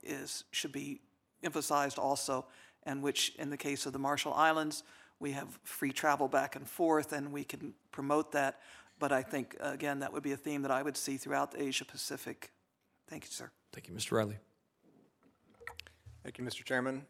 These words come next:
Speaker 3: As in all things, uh, there are many similarities between the Marshall Islands and F S M. Uh, I would add that, um,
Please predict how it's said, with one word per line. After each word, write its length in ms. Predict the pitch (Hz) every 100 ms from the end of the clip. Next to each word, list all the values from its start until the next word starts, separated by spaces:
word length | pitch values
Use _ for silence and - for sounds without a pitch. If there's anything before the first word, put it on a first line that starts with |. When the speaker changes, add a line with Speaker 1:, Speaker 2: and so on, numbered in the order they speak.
| -
Speaker 3:
As 240 | 123 113
in 100 | 123
all 180 | 123 131
things, 460 | 131 127 127 127 123
uh, 280 | 117 113 113
there 140 | 120
are 40 | 113
many 280 | 117 151 160
similarities 500 | 165 135 131 131 131
between 280 | - 147
the 60 | 127
Marshall 340 | 110 110 -
Islands 360 | 107 107 107 -
and 200 | 101 98 - _ _ _ -
F 160 | -
S 140 | 107 -
M. 280 | 117 135 135 _ _ - _ _
Uh, 200 | 139 139
I 120 | 143 165
would 140 | 156
add 320 | 143 156 156
that, 280 | 143 127 -
um, 400 | 139 123 120 117